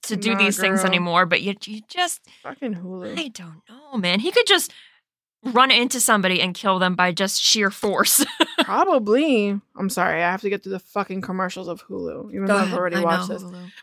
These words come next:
Speaker 2: But, um, I thought it was interesting. I didn't like the courtroom scene because it was, like, a very
Speaker 1: Wait, wait, did they li-, like, tape the courtroom stuff?
Speaker 2: They did, but it was,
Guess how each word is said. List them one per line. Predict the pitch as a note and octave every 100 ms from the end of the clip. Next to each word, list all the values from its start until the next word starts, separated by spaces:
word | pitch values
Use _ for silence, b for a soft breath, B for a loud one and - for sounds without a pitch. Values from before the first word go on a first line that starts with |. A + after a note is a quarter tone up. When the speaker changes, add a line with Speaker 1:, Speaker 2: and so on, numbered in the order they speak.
| -
Speaker 2:
But, | D4 D4
um, | C#4+ C4+ B3+ B3 - _ _ _ _ _ _ _ _ _ - -
I | A3
thought | A#3 C4+
it | F4
was | C#4+ A#3
interesting. | A#3+ B3+ A#3 A3+ -
I | C4+
didn't | F#4+ G4+
like | C4+ C4
the | B3
courtroom | - A3+ F#3 B3
scene | B3 B3+ B3
because | A3+ A3 A3+ G#3+ G#3+ G3+ -
it | - A3+
was, | B3 B3
like, | B3 A#3+
a | A3+
very | A3 A3 A#3 A#3 A3 G#3 F#3+ F3+ _ _ _ _
Speaker 1:
Wait, | A3+ A3+
wait, | A#3 G#3+
did | A#3
they | B3
li-, | B3+ G3 G3
like, | G3 G3 F3 -
tape | - F#3+ F#3+ F#3+
the | F3+ E3 D#3+ _
courtroom | G#3 F#3+ G#3+ A3 - _
stuff? | _ A3
Speaker 2:
They | D#4+ E4
did, | C4+ F4+ F#4 F4 D#4+ B3+
but | C#4+
it | D4+
was, | D#4 E4